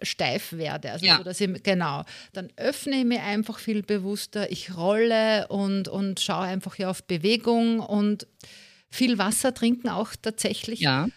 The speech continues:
Speaker 1: Und m-, mir geht's halt einfach besser und vielleicht, ähm, der Nächsten auch.
Speaker 2: Genau, also macht es bewusst. Ich weiß, wenn ich jetzt ganz krass sehr viel zu tun hab, manchmal auch mehr, als ich schaffen kann,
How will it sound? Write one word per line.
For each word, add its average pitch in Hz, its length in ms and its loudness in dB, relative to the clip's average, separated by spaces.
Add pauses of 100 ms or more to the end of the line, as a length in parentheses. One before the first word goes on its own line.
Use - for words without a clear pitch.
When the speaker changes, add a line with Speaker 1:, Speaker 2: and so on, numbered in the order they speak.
(140)
Speaker 1:
Und 190 520 -8 (200)
m-, 202 340 -2
mir 233 140 4
geht's 254 160 -2
halt 254 100 0
einfach 240 280 -2
besser - 380 -8
und 190 160 -6
vielleicht, 196 540 -2
ähm, - 240 -16 (680)
der 220 80 4
Nächsten 226 340 2
auch. 180 280 -2 (560)
Speaker 2:
Genau, 269 260 6
also 208 240 2
macht 262 240 0
es 254 120 -2
bewusst. 233 360 0 (300)
Ich - 180 4
weiß, 247 320 4
wenn 233 140 4
ich 240 100 4
jetzt - 260 0 (140)
ganz 214 300 4
krass - 320 0
sehr 208 160 4
viel 254 240 2
zu - 140 0
tun 269 340 2
hab, 294 140 0 (100)
manchmal 208 600 2
auch 196 200 2
mehr, 214 320 4
als 190 160 -4
ich 196 140 0
schaffen 240 340 2
kann, 277 260 4